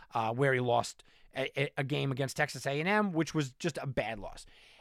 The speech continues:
And you start to look at Saban and go, "Okay, he's, he gives you the blueprint,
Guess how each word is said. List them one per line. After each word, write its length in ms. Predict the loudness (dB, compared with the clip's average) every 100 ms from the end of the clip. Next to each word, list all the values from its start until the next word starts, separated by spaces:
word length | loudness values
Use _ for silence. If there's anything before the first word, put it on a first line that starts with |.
| 0
And 180 | 2 2
you 80 |
start 420 | -2 0 4 4 4
to 60 |
look 220 | 0 0 -2
at 60 |
Saban 420 | -6 -6 -4 -4
and 80 | -4
go, 140 | 0 0
"Okay, 220 | -2 -8
he's, 360 | -6 -8 -8 -12
he 140 | -10
gives 380 | 2 2 4 2
you 320 | 2 2 -2 _ _ -2
the 100 | 2
blueprint, 520 | 6 8 10 10 10